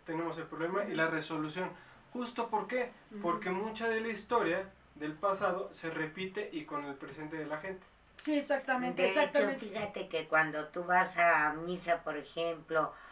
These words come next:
Speaker 3: o tienes una gran dificultad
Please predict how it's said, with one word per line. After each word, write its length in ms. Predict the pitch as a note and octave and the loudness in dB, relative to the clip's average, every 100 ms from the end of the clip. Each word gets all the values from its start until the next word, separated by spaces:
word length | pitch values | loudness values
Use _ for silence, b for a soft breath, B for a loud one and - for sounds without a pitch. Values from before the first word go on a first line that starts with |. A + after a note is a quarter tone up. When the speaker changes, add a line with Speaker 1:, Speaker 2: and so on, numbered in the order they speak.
| B B - | B B -8
Speaker 3:
o 80 | E3 | -8
tienes 480 | - E3+ E3+ E3+ E3+ | -2 -2 -2 -4 -4
una 220 | E3 D#3 | -2 0
gran 280 | D3 D#3 D3+ | 2 2 2
dificultad 800 | D3+ D3+ - C#3+ C3+ - D3 | -8 -10 -12 -16 -4 4 4